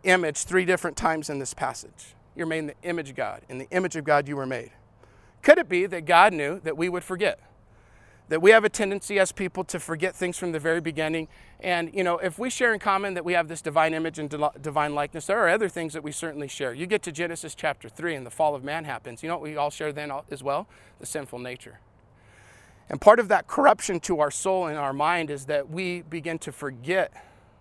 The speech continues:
about the value that each one of us has. We fail to see the value in other people. We forget. We so for-, easily forget the most important things. Eugene Peterson, in a book called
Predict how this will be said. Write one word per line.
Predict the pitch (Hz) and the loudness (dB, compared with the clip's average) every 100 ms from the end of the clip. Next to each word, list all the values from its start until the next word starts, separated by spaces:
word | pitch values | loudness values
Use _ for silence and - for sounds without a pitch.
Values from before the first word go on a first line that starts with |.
| _ _ - | _ _ -16
about | 131 143 - | -6 -6 -4
the | |
value | 127 147 160 160 143 | 0 4 4 4 -6
that | 139 | -8
each | 147 - | -10 -8
one | 143 | -8
of | 135 | -8
us | 127 | -6
has. | 135 135 - - - - _ - - _ _ | -2 -2 -4 -14 -20 -20 _ -20 -20 _ _
We | 151 | -10
fail | 156 175 160 | -2 0 0
to | 151 | -4
see | - | -6
the | 156 135 | -4 -2
value | 143 160 160 139 131 | 2 4 4 -2 -6
in | 135 | -8
other | 123 | -8
people. | 120 185 185 107 - - _ _ _ _ - | -6 -6 -6 -10 -14 -20 _ _ _ _ -12
We | 135 | -10
forget. | 135 135 196 131 _ _ _ _ _ _ - - | -4 2 2 2 _ _ _ _ _ _ -18 -6
We | 165 | 2
so | 202 | 2
for-, | 170 175 175 - | 2 0 -2 0
easily | 214 208 185 | 0 2 2
forget | 175 160 185 | 2 4 4
the | 160 | 4
most | 165 175 | 2 2
important | 165 - 175 143 | -4 0 0 0
things. | 170 214 127 - - - - - - - _ _ _ _ - _ _ - - - | -2 -4 -4 -12 -14 -18 -20 -20 -20 -20 _ _ _ _ -20 _ _ -20 -20 -6
Eugene | 170 196 208 | -2 0 0
Peterson, | - 208 214 196 170 | 2 2 2 2 2
in | |
a | 165 | 4
book | 185 - | 2 6
called | 180 170 | 6 6